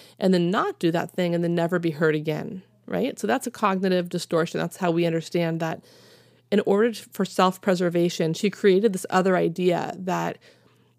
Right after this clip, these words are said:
um, she had done something to deserve this. That's the only way her worldview could continue to make sense. And so what happened for me is I thought, "Oh no, uh, there,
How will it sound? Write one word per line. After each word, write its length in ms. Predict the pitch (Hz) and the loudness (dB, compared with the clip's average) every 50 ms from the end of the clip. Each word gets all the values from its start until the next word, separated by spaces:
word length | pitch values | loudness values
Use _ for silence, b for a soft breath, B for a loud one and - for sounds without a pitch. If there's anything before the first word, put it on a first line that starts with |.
| _ _ _ | _ _ _
um, 160 | 180 170 160 | -6 -6 -6
she 300 | 165 - - - 214 214 | -6 -8 -4 2 2 4
had 160 | 208 190 180 | 4 4 2
done 240 | 175 190 180 185 185 | 0 2 2 2 0
something 280 | - 190 180 - 175 175 | 0 -2 -2 -2 -4 -4
to 120 | - 175 | -2 -2
deserve 420 | 175 170 170 175 180 175 175 175 180 | -2 -2 0 2 2 2 2 0 -2
this. 160 | - 160 - | -6 -6 -4
That's 220 | - 170 170 - | -4 -4 -4 -4
the 100 | - 190 | -8 -4
only 220 | - 180 180 180 175 | -4 -2 -2 -2 0
way 180 | 170 170 165 | 0 0 -2
her 160 | 170 170 175 | 0 -2 -2
worldview 540 | 160 160 175 165 160 160 160 160 170 165 160 | -2 0 0 0 0 0 -2 -2 -2 -4 -4
could 160 | - - 180 | -4 -8 -8
continue 440 | - 180 165 156 - - 165 160 156 156 | -6 -6 -6 -6 -4 -6 -4 -4 -4 -4
to 80 | - 156 | -4 -4
make 200 | - - - - | -6 -6 -8 -6
sense. 460 | - - - - - - - - - b b b b b b b b b b | -6 -6 -8 -8 -10 -12 -14 -14 -14 b b b b b b b b b b
And 200 | - 202 202 190 | 0 0 2 4
so 120 | 220 202 | 4 6
what 140 | 196 196 202 | 6 4 2
happened 320 | 208 220 208 - 202 196 | 0 -4 -4 -4 -4 -4
for 80 | - 185 | -2 -2
me 160 | 185 190 185 | 0 0 0
is 80 | 180 175 | 0 -2
I 80 | 170 | -4
thought, 300 | 156 - 185 170 160 - - _ - | -6 -4 -6 -6 -6 -8 -12 _ -2
"Oh 160 | 185 180 170 | -2 0 0
no, 400 | 165 165 165 165 160 156 151 160 B B B B B B B B - | 0 -2 -2 -4 -4 -4 -8 -10 B B B B B B B B -2
uh, 160 | 175 170 160 | 0 0 0
there, 680 | 165 170 180 185 180 196 208 208 202 208 - - - - | 0 0 0 2 2 2 0 0 0 0 -2 -4 -6 -8